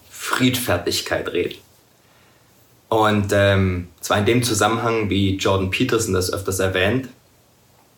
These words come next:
Und er sagt, „A true man is capable of extreme violence,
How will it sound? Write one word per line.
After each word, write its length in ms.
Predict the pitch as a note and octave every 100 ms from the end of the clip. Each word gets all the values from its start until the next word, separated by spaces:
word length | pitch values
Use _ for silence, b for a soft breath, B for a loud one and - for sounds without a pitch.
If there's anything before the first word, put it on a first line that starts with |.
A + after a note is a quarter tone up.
| - -
Und 120 | - G#2
er 120 | G2
sagt, 480 | G2 G#2 G2+ - - b b b b b b _ _ _ -
„A 100 | F#2
true 400 | G2 - C#3 D3
man 560 | B2 A#2+ B2+ B2+ B2+ B2 - _ _
is 200 | - F#2+
capable 680 | - A#2 A2 A2+ A#2 A#2 A2
of 160 | - G2+
extreme 580 | - - - A2 A#2 F#2+
violence, 680 | F#2 G#2+ A#2+ B2+ B2 -